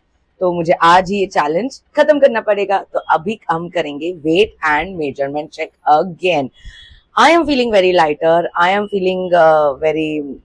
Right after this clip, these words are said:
मैं, मैं मतलब बता नहीं सकती मैं क्या feel कर रही हूँ, आप लोग देख लो, खुद ही देख लो, okay। And sorry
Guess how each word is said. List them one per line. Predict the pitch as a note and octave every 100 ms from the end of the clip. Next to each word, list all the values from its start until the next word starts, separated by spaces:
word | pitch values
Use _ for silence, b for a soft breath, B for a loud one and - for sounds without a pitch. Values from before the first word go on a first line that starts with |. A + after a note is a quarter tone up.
| _ - _ _ _ _
मैं, | D3 D#3+ F#3+ G3
मैं | E3+ F3+ F#3+ F3 F3
मतलब | F3+ F#3+ - E3
बता | F3+ F3+ F#3
नहीं | G#3+
सकती | G3+ E3+ F#3
मैं | F#3
क्या | F#3 E3
feel | - E3+
कर | - E3+
रही | G3+
हूँ, |
आप | F#3+ -
लोग | G3
देख | E3 E3+ D#3 D3+
लो, | C3 -
खुद | G#3
ही | F#3
देख | - -
लो, | _ _ - F3+
okay। | F#3 - B B B G3
And | G3+ A3
sorry | A3 E3+